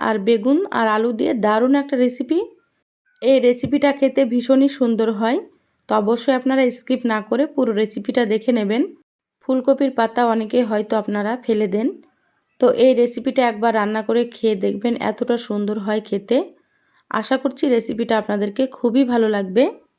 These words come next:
চ্যানেলে নতুন হলে চ্যানেলটা সাবস্ক্রাইব করার অনুরোধ রইল। বেল বাটন on করে রাখবেন পরবর্তী ভিডিও নোটিফিকেশন পাওয়ার জন্য। চলুন রেসিপিটা শুরু করি। এখানে দেখুন, আমি একটা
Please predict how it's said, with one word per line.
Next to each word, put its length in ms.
চ্যানেলে 360
নতুন 280
হলে 220
চ্যানেলটা 340
সাবস্ক্রাইব 480
করার 240
অনুরোধ 320
রইল। 220
বেল 320
বাটন 320
on 80
করে 220
রাখবেন 320
পরবর্তী 520
ভিডিও 240
নোটিফিকেশন 640
পাওয়ার 300
জন্য। 200
চলুন 340
রেসিপিটা 440
শুরু 260
করি। 200
এখানে 400
দেখুন, 360
আমি 140
একটা 220